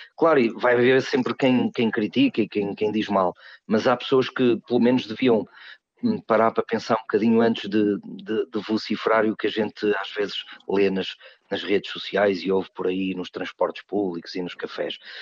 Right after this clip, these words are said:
porque é assim, obviamente a Sport T V sugere aquilo que lhe é mais interessante em termos de audiências, não é?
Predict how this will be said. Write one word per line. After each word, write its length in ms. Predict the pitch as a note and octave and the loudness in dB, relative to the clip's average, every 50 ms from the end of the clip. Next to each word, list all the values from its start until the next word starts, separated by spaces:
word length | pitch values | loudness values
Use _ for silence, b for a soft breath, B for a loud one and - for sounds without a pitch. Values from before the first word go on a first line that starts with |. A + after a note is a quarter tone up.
| B B B | B B B
porque 280 | B - - - A2 | B -14 -10 -6 -6
é 20 | A2+ | -6
assim, 260 | - - A2+ F#2+ F2 b b b b b b _ | -4 -4 -4 -4 -4 b b b b b b _
obviamente 500 | - C3+ C3 A2 A#2 B2+ A#2 A#2 A2 - | 2 2 2 4 2 2 4 4 2 2
a 60 | A2+ A2 | 0 -4
Sport 320 | - - - A2+ A2 - | -4 0 0 0 0 0
T 100 | A2 G#2 | 0 0
V 280 | F#2+ G#2 G2+ F#2+ G2 G#2 | 2 4 4 4 4 2
sugere 720 | - - - A2+ G2+ - - A2 G#2+ G#2 G#2 G2+ A2 A#2 - b b b b - | -2 -4 -4 -2 -2 0 2 4 4 6 6 4 4 2 0 b b b b -8
aquilo 320 | - - - A#2+ A#2 A2+ | -6 -2 0 0 0 0
que 100 | - A#2 | 0 2
lhe 100 | A#2 B2 | 4 6
é 60 | B2 | 6
mais 360 | A#2+ B2 B2+ B2 B2 A2+ A2 | 6 6 4 4 4 2 2
interessante 560 | B2+ B2 A#2+ B2+ A2+ - - C3+ B2+ B2 C3 B2+ | 0 0 0 0 -2 0 0 0 0 0 0 -4
em 40 | |
termos 300 | A#2+ - B2+ B2+ B2+ A#2+ | -2 0 0 0 0 2
de 60 | A#2 B2+ | 2 2
audiências, 680 | C3 B2+ B2+ D3+ E3 D3+ A#2+ - - C3+ B2 A2 - | 2 2 2 2 2 2 0 0 -2 -4 -4 -2 -2
não 80 | F#2 | -4
é? 140 | F2+ G2 B2 | -4 -4 -4